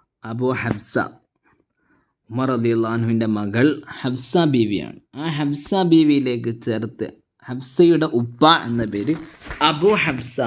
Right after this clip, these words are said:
എന്ന് വിളിക്കപ്പെടുന്നുണ്ട്. അപ്പം അത് ഇമ്പോർട്ടൻ്റ് ആണ്, നോക്കി വെക്കുക. അലി റളിയല്ലാഹു അൻഹുവിൻ്റെ ജനാസ മറവ് ചെയ്ത സ്ഥലം കൂഫ. ഉസ്മാൻ റളിയല്ലാഹു അൻഹുവിൻ്റെ ഭരണകാലം പന്ത്രണ്ട് വർഷം.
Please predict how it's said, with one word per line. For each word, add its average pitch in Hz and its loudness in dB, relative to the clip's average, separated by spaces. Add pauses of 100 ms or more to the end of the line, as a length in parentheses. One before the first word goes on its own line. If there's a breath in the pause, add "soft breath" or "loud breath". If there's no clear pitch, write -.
(280)
എന്ന് 113 -4 (520)
വിളിക്കപ്പെടുന്നുണ്ട്. 101 -4 (760 loud breath)
അപ്പം - -2
അത് 123 4 (140)
ഇമ്പോർട്ടൻ്റ് 120 -2
ആണ്, 131 0
നോക്കി 117 -2
വെക്കുക. - -10 (480 soft breath)
അലി 175 2
റളിയല്ലാഹു 170 2
അൻഹുവിൻ്റെ 156 0 (100)
ജനാസ 135 2 (120)
മറവ് 123 0
ചെയ്ത 117 2
സ്ഥലം 120 0 (240)
കൂഫ. 95 -4 (680 loud breath)
ഉസ്മാൻ 196 2
റളിയല്ലാഹു 156 4
അൻഹുവിൻ്റെ 135 0 (100)
ഭരണകാലം 117 0 (1400 soft breath)
പന്ത്രണ്ട് 107 -2
വർഷം. - -8